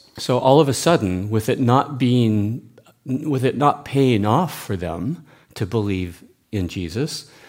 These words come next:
all of a sudden they're beginning to drift away. They're beginning to say, "This just isn't worth it,"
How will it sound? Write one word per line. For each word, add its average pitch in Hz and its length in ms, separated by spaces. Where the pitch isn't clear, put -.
all 113 160
of 127 80
a 127 60
sudden 120 360
they're 101 120
beginning 110 720
to - 120
drift 98 420
away. 87 380
They're 95 100
beginning 98 460
to 95 80
say, 95 220
"This 87 220
just - 280
isn't 104 240
worth 117 300
it," 139 180